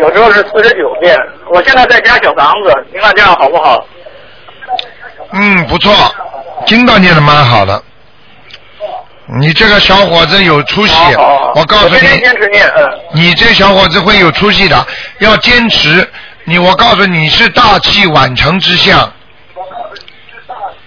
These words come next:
Speaker 1: 哦，谢谢台长，嗯。
Speaker 2: 好不好？
Speaker 1: 那您看我这个事业运，今年或明年好不了，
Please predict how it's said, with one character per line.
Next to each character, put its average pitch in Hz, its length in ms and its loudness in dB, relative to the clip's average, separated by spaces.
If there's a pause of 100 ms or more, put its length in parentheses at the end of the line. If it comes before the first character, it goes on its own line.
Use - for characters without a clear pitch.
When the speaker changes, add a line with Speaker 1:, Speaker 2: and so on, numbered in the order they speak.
(1080)
Speaker 1:
哦， 196 320 2
谢 226 140 0
谢 185 100 2
台 147 140 2
长， 151 180 2 (180)
嗯。 135 260 -10 (460)
Speaker 2:
好 143 120 0
不 185 80 2
好？ 185 360 4 (240)
Speaker 1:
那 285 120 2
您 254 240 2
看 277 200 2
我 190 140 4
这 247 100 2
个 233 80 4 (160)
事 - 60 -2
业 226 300 2
运， 226 80 4 (280)
今 262 120 0
年 233 120 2 (120)
或 208 160 4
明 202 120 -2
年 220 300 2
好 156 140 4
不 165 60 2
了， 165 200 4